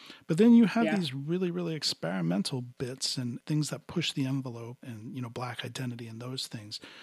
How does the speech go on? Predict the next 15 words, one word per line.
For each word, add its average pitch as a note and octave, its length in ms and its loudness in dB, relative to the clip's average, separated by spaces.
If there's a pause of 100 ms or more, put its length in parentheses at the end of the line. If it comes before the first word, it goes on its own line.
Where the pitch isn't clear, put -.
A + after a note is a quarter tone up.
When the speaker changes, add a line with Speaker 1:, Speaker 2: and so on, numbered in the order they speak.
(400)
Speaker 1:
Do F#3+ 100 4
you A#3 60 10
think C4 240 6
this - 160 2
combination E3 800 2
was C#3 160 -2
intentional? E3+ 680 -2 (1120)
Speaker 2:
Yes. - 760 4 (320)
She'd G3+ 260 -4
covered B3+ 640 4 (120)
What F#3+ 200 8
I'll F3 260 10
Do E3+ 380 6 (160)
for F3+ 100 4
Janet. D#3+ 460 4